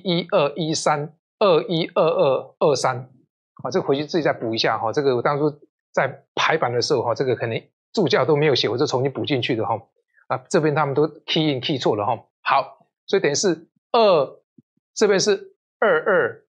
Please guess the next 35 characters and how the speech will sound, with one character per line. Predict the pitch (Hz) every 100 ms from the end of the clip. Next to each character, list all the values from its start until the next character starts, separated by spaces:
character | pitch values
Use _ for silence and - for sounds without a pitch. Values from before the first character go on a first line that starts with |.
| _ _ _ _ -
啊， |
这 | 143
个 | 156
三 | 143 175 180
二、 | 214 175 110 - _ _ -
二 | 190 196
三， | - 131 131 - _ _ _ _
总 | 139 165
共 |
有 | 156
三 | - 175 175 165
个， | 160 -
啊， | -
三 | - - 170
个 | 147
weight | 165 170 147
matrix， | 143 - - - - _ _ _ _
三 | - 147
个 | 151
weight，weight | 180 175 139
matrix， | 131 131 - - _ _
好 | - 135 127
麻 | 135 156
烦， | 131
对 | 139
不 | 143
对？ | 143 113 _ _ _ _ -
你 | 147
看 | 156
我 |
这 | 170
个 | 165
小 | - 120
疏 | 127 151
忽， | 120 143